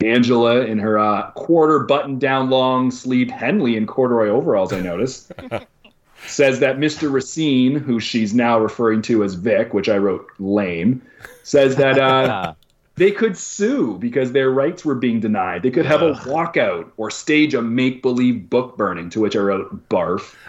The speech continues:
Speaker 3: Okay, look,
Speaker 1: Yeah.
Speaker 3: she's, so she's a kid, so, um,
Speaker 1: Mm.
Speaker 3: y-, she's gonna say stupid shit.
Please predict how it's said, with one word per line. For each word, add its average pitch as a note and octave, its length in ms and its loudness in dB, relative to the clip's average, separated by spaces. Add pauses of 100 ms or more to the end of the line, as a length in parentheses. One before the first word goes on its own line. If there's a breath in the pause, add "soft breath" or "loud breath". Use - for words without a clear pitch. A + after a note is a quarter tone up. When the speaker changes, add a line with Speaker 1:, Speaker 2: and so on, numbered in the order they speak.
Speaker 3:
Okay, C#3 380 2
look, A2+ 280 -2
Speaker 1:
Yeah. - 140 -20
Speaker 3:
she's, B2 420 -6
so B2+ 140 0
she's C#3 240 -2
a - 40 -2
kid, F#2+ 440 -2
so, G2 480 2 (500 soft breath)
um, F#2+ 800 -2 (240)
Speaker 1:
Mm. A2 180 -18
Speaker 3:
y-, A#2+ 60 -16
she's A#2+ 180 -10
gonna B2+ 160 -2
say A#2 220 -2
stupid G#2 440 -4
shit. F2+ 320 -2